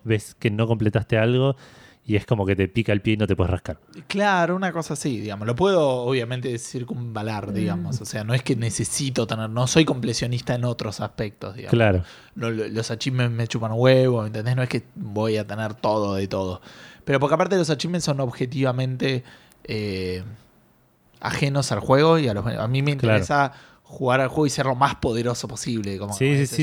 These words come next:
Speaker 1: sí,
Speaker 2: llegar al nivel
Speaker 1: entiendo.
Speaker 2: cap y a tener, apunto más a ese tipo de cosas, ¿me entendés?
Speaker 1: Claro. Em, sí, a mí lo que me pasa es, es eso, es que siento que me estás dando un montón de cosas y que si no es,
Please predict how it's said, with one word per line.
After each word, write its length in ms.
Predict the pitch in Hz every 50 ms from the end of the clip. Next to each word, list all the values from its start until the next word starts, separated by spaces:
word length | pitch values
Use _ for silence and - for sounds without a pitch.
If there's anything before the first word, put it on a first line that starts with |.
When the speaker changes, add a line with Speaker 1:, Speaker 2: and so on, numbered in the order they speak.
| 139
Speaker 1:
sí, 40 | 123
Speaker 2:
llegar 140 | 143 139 131
al 60 | 127
nivel 120 | 127 127 123 117 95
Speaker 1:
entiendo. 60 | 92
Speaker 2:
cap 320 | - 139 131 127 127 123 127
y 80 | 117
a 80 | 110 107
tener, 300 | 117 117 120 120 110 113 - - - - - _ _ - -
apunto 560 | - - 73 98 101 - - 147 135 123 139
más 220 | 131 131 135 127 -
a 40 | 131
ese 160 | 127 123 - 110
tipo 240 | 117 117 107 104
de 60 | 101 110
cosas, 360 | 123 110 92 - - - - -
¿me 60 | -
entendés? 180 | 95 92 92 -
Speaker 1:
Claro. 260 | 117 113 104 92 87 - _ _ _ _ _ _ _ _ _ _ _ _ -
Em, 600 | 113 107 107 104 104 104 104 104 104 104 107 107
sí, 140 | - - 170
a 60 | 160
mí 80 | 170 190
lo 80 | 190 175
que 60 | 151
me 80 | 139 135
pasa 220 | 156 160 - 175
es, 260 | 143 120 - - - - - -
es 140 | 113 - -
eso, 200 | 131 - - 110
es 60 | 98 -
que 300 | - 113 95 90 87 _ _ _ _ _ _ _ _ _ _ _ _ _ _ _ _ _ _ _ _ _ _ _ _ _ _ _ _ _ _ _
siento 480 | - - - - 127 127 139 139 143 131
que 180 | 117 113 98 - _ _ _ - 208 185 151
me 140 | 120 104 98
estás 320 | - - - 135 120 113
dando 240 | 117 123 131 131 127
un 60 | 120
montón 380 | 110 104 104 101 98 120 120 123
de 100 | 123 113
cosas 560 | - 117 120 - - 143 139 135 - - _ _ _ _ _ _ _ _ _ _ _ _ _ _ _ _ _ _ _ _ _ _ _ _ _ _ _ _ _ _ _ _ _ _ _ _ _ _ _ _
y 120 | - 131 -
que 180 | - - 101
si 220 | - - - 120 107
no 120 | 104 117
es, 120 | 120 -